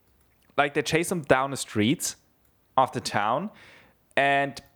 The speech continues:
basically, the, so what should happen is at some point that, like, the whole dynamic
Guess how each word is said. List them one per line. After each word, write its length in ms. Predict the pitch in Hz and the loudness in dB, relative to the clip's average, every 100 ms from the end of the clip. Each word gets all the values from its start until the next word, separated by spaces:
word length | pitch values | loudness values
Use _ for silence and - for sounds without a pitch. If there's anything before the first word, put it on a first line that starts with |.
| - | 0
basically, 1300 | 131 165 - 240 226 226 233 233 226 226 226 208 - _ - - | 0 0 -4 -4 0 2 4 2 0 0 -2 -4 -8 _ -20 0
the, 200 | 165 151 - _ _ | 2 2 -4 _ _
so 460 | - - 165 160 - _ - | -6 2 2 2 -4 _ -4
what 260 | 131 156 | 2 2
should 240 | - 185 143 | 2 -2 -2
happen 500 | - 131 160 214 185 | -4 -4 -2 -4 -4
is 140 | 156 | -6
at 100 | 135 | -4
some 280 | - 147 165 | 0 0 0
point 560 | - 170 175 175 - - | 0 2 2 -2 -8 0
that, 160 | 139 | 2
like, 220 | 135 135 | 2 -2
the 100 | - | -2
whole 360 | 117 131 135 127 | 2 4 4 2
dynamic 920 | 113 131 117 117 120 143 143 139 - | 2 0 0 0 -4 -2 -4 -6 -20